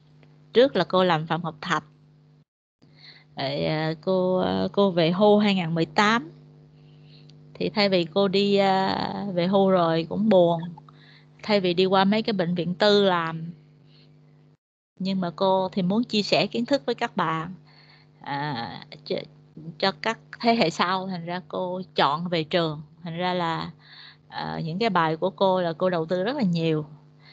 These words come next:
À, nếu mà các bạn muốn học thì cô rất là sẵn sàng và các bạn cũng có thể là kêu gọi nhiều, ng-, những người khác mà không nhông nhóm các bạn mà muốn vô nghe đó thì cứ nhào vô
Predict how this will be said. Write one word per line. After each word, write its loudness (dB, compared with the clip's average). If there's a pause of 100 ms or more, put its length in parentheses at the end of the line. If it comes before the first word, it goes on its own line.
(180)
À, -4
nếu 4
mà 0
các -2
bạn -2
muốn 0
học -2 (120)
thì -8
cô -4
rất 0
là 0
sẵn -8
sàng 0
và -10 (180)
các -6
bạn -4
cũng -10
có -6
thể -4
là -6 (680)
kêu 2
gọi 4
nhiều, 2
ng-, -4
những -4
người 4
khác -2
mà -6
không 0
nhông 2
nhóm -2
các -10
bạn -2
mà -6
muốn -6
vô 0
nghe 0
đó -6
thì -4
cứ -6
nhào 0
vô -2